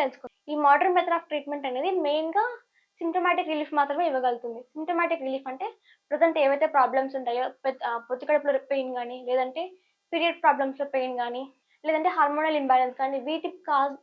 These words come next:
పై మాత్రమే యాక్ట్ చేస్తుంది. అంటే ప్రాపర్గా ఎండోమెట్రిస్ రావడానికి గల కారణాలు ఏముంటాయో వాటిపైన యాక్ట్ చేయదు. ఇలా ప్రెజెంటింగ్ పార్ట్స్ పైన యాక్ట్ చేయడం వల్ల టెంపరరీ రిలీఫ్ మాత్రమే పొందగలుగుతాం. మెయిన్గా ఈ కన్వెన్షనల్ ట్రీట్మెంట్‌లో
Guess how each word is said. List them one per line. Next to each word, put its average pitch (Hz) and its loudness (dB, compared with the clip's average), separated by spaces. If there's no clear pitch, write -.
పై 269 -2
మాత్రమే 254 -2
యాక్ట్ 294 0
చేస్తుంది. 247 -6
అంటే 277 -2
ప్రాపర్గా 269 6
ఎండోమెట్రిస్ 285 0
రావడానికి 262 -2
గల 247 0
కారణాలు 254 0
ఏముంటాయో 247 -6
వాటిపైన 302 2
యాక్ట్ - -8
చేయదు. 220 -16
ఇలా 311 2
ప్రెజెంటింగ్ 311 0
పార్ట్స్ 285 2
పైన 302 0
యాక్ట్ 262 -4
చేయడం 247 -4
వల్ల 254 -4
టెంపరరీ 349 4
రిలీఫ్ 294 -4
మాత్రమే 311 2
పొందగలుగుతాం. 233 0
మెయిన్గా 370 6
ఈ 392 -4
కన్వెన్షనల్ 339 0
ట్రీట్మెంట్‌లో 269 0